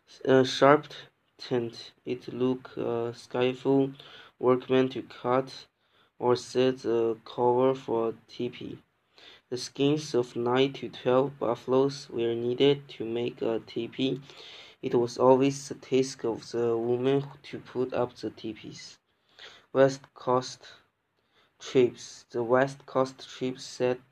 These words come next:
in California. God bless the land of California, which a mind, which a mild climate and great amounts of natural res-,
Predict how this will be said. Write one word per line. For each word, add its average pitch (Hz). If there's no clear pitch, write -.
in 117
California. 120
God 135
bless 135
the 117
land 131
of 117
California, 127
which 120
a 113
mind, 127
which 131
a 131
mild 131
climate 131
and 117
great 135
amounts 127
of -
natural 139
res-, -